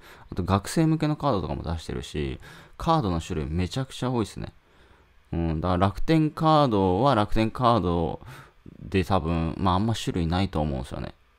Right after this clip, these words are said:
でも、三井住友カードに関しては、もうありとあらゆるセグメントで、あの、カードつく、発行しまくってますね。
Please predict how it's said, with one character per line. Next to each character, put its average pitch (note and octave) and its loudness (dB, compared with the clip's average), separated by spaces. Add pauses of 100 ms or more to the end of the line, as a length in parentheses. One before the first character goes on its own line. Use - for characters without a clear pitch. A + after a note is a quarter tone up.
(380)
で - -2
も、 F#2 2
三 A2+ 2
井 A#2 0
住 A#2+ 0
友 B2 0
カ B2+ 0
ー - 0
ド G2+ 0
に F2+ -2
関 F#2 2
し - -16
て - -6
は、 G2 2 (540)
も F2+ 0
う - 4
あ B2 6
り A#2 -2
と D#2+ 2
あ F2+ 2
ら G#2+ 4
ゆ G#2 2
る D#2+ -2
セ F#2 -2
グ F2 0
メ F2 2
ン E2+ 0
ト - 2
で、 E2+ 0 (680)
あ E2+ 0
の、 D#2+ -2
カ F#2+ -2
ー - -2
ド D#2 -8
つ - -16
く、 - -10
発 E2+ -10
行 E2+ -4
し - -8
ま E2+ -2
く F2+ -8
っ - -6
て - -16
ま - -8
す - -16
ね。 - -12